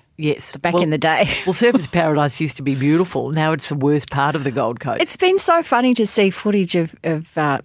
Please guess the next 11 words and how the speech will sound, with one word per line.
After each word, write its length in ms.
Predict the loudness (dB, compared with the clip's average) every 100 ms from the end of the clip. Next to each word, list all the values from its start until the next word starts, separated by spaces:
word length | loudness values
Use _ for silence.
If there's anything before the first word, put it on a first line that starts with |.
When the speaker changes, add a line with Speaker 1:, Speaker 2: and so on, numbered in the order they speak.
| -6
Speaker 2:
your 200 | -2 0
sporting 480 | -2 -2 0 0 0
colleague 400 | 0 0 0 -2
journalists 600 | -2 -2 0 0 -2 -6 -12 -10
with 220 | -2 -2
the 80 | 0
background 500 | -4 -4 -2 0 0
of 200 | -4 -6 -8
the 60 |
beach 440 | -4 -4 -4 -4 0
or 400 | 0 0 -4